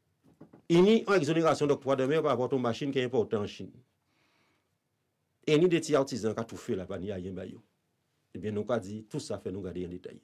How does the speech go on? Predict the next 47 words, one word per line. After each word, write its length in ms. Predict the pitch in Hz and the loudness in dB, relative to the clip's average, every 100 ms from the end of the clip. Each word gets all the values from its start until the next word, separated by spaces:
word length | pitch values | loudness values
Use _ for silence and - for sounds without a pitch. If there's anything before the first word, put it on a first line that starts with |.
| _ _ _ _ _ - | _ _ _ _ _ -2
Là, 160 | 135 208 | 4 6
nous, 120 | 196 | 4
pas 180 | 180 156 | 2 0
vrai 260 | 135 190 | 0 -2
que 360 | 190 151 147 160 _ _ _ _ - | 2 2 2 -2 _ _ _ _ -12
via 240 | 95 151 | 0 4
le 60 | 151 | 4
collet, 500 | 156 151 175 175 175 - | 2 0 2 2 -2 -2
avec 340 | 139 135 135 | 0 2 0
oui. 320 | 120 95 82 - | -2 -4 -4 -6
Ou 60 | |
que 100 | 120 | -2
dit, 140 | 127 117 | 0 2
moi, 120 | 117 | 2
ça 140 | 113 117 | 0 -4
fait 140 | 143 | -4
aussi. 300 | 143 196 180 | -6 -6 -6
Mais 120 | 120 113 | -2 0
on 80 | 123 | -2
dit, 120 | 110 | 0
on 100 | 110 | -2
a 120 | 120 | 0
pesé, 280 | 120 117 120 | 0 0 0
moi, 180 | 117 131 | 0 -2
on 40 | 156 | -4
a 60 | |
pas 480 | 135 127 - 120 147 | -4 -6 -6 -2 0
envoyé 240 | 127 123 104 | 2 2 2
de 100 | 87 | -2
l'eau. 160 | 73 _ - | -10 _ -16
On 200 | 98 117 | -12 -4
a 100 | 135 | -4
dit, 220 | 120 113 | -2 -4
ça, 320 | 135 143 147 151 _ _ - | -4 -4 -4 -6 _ _ -14
En 60 | 117 | -6
sept 340 | - 160 - | -2 -2 0
ans, 80 | 143 90 80 _ _ _ _ _ _ _ | -2 -2 -8 _ _ _ _ _ _ _
Vial 300 | 87 98 160 165 | -6 2 2 4
Collé, 260 | 180 196 | 4 4
pour 200 | 190 151 | 2 -2
y 40 | 160 | -4
trapper 360 | 160 127 143 | -2 -2 -4
trois 320 | - 135 180 180 | -6 -6 -2 -2
millions 280 | 143 131 135 | 0 0 0
d'euros 340 | 120 117 135 | 0 -2 -4
pour 160 | 139 | -4
y 60 | 120 | -2